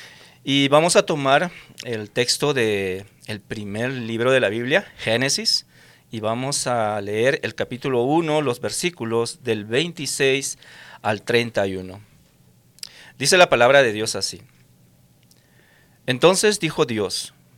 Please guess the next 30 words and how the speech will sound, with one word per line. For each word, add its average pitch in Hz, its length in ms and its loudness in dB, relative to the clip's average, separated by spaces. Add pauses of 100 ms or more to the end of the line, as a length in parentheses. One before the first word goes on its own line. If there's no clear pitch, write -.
(320)
'Hagamos 127 560 -2
al 110 160 0
hombre 101 360 -2
a 101 80 -4
nuestra 101 300 -6
imagen, 98 480 -8 (540)
conforme 120 400 -2
a 123 40 0
nuestra 117 280 -4
semejanza, 127 800 -2 (640)
y 127 60 -4
señoree 147 520 6
en 170 80 -2
los 139 180 -2
peces 131 380 -2
del 117 140 -4
mar, 101 400 -4 (260)
en 107 140 -12
las 104 180 -6
aves 123 240 4
de 123 80 0
los 98 160 -4
cielos, 95 640 -10 (400)
en 117 120 0
las 104 200 -2
bestias, 113 580 -2
en 104 140 -8
toda 135 240 0
la 131 140 0
tierra, 104 520 -8